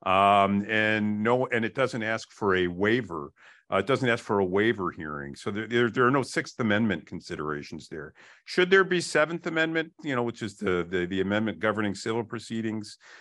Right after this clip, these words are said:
um, considerations? Maybe, but the law just hasn't evolved that way.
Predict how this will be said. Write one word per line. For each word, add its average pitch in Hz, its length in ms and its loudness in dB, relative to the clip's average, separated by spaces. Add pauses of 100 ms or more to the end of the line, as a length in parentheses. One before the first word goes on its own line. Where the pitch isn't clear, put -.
(160)
um, 104 280 2
considerations? 117 840 -2
Maybe, 117 380 4
but 107 160 -2
the 123 100 -4
law 139 220 2
just 156 240 -10
hasn't 143 320 -4
evolved 120 520 -4
that - 260 -10
way. - 240 2